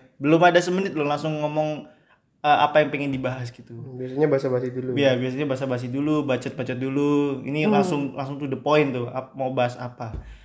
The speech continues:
Speaker 1: Jadi, eh, kita punya statement ya. Yaitu menurut kami, kami sepakat bahwa kata baper di sosial media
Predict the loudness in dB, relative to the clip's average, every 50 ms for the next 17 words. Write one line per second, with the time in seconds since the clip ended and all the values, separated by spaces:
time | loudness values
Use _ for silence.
0 | -20 _ _ 0 2 4 4 6 4 2 0 -2 -8 -18 -20 _ _ _ _ _
1 | _ _ -20 -12 _ 4 6 6 8 8 8 8 6 4 0 -2 -2 0 2 2
2 | 2 2 2 4 4 6 4 4 2 0 0 0 0 0 -2 -2 0 2 2 0
3 | 0 -4 -8 -18 -20 _ _ _ _ _ _ _ _ _ _ _ -18 -18 -18 _
4 | _ _ _ _ _ _ _ _ _ _ _ _ _ _ -8 -4 -2 -2 -2 -4
5 | -2 2 4 6 6 6 6 4 2 0 0 2 6 8 8 8 8 8 6 6
6 | 4 6 4 2 0 0 0 0 0 -2 -4 -6 -10 -18 _ _ -10 -8 -6 -6
7 | -6 -6 -8 -4 -2 0 0 4 4 4 4 4 2 -4 -16 -16 -8 2 4 6
8 | 6 4 2 4 8 10 10 10 10 8 4 2 0 -8 -16 -20 _ _ _ _
9 | _ _ _ _ _ _ _ _ _ _ _ 0 0 2 4 4 4 6 8 6
10 | 6 6 4 0 -2 -2 -2 -4 -4 -4 -4 -2 -4 -6 -4 0 2 2 2 2
11 | 0 -2 -4 -4 -4 -2 0 2 4 4 4 4 2 0 -4 -8